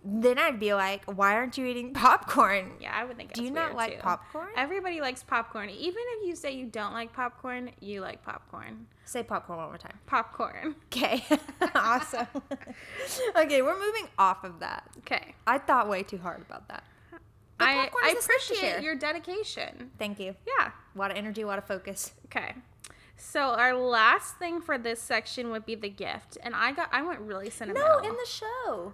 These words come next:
Speaker 2: Oh, sorry. Let's back up to the
Speaker 1: Can't forget
Speaker 2: show.
Speaker 1: the
Speaker 2: Can't forget
Speaker 1: show.
Speaker 2: the show. Mine would be Rivers of Light, 'cause there's really, like, that's the only show <laughs> at Animal
Speaker 1: Besides
Speaker 2: Kingdom.
Speaker 1: Festival of the Lion King.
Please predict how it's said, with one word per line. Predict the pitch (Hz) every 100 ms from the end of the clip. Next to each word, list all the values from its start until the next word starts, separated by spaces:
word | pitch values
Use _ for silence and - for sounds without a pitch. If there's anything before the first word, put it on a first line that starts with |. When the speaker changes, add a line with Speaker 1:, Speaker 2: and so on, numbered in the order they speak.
| -
Speaker 2:
Oh, | 262 262
sorry. | 262 214 165 175 220 233 _ -
Let's | 233
back | - 202 202
up | 185
to | -
the | 202 466
Speaker 1:
Can't |
forget | - 339 240 254
Speaker 2:
show. | 262 -
Speaker 1:
the | 392
Speaker 2:
Can't | 294 302
forget | -
Speaker 1:
show. | 220
Speaker 2:
the |
show. | 208 202 175 - - - - - -
Mine | 285 311 381
would | 415 349
be | 320
Rivers | 262 254 262 262
of | 240
Light, | 254 208 - -
'cause | 233 226
there's | 240 254
really, | 254 247 233
like, | 214 -
that's | 214 220 -
the | 240 226
only | 208
show | 202 - 185 170 208 220 -
<laughs> | - - - - -
at | 277
Animal | 294 262 480
Speaker 1:
Besides | 254
Speaker 2:
Kingdom. | 262
Speaker 1:
Festival | 202 196
of | 220
the |
Lion | 202 190 285
King. | 240 233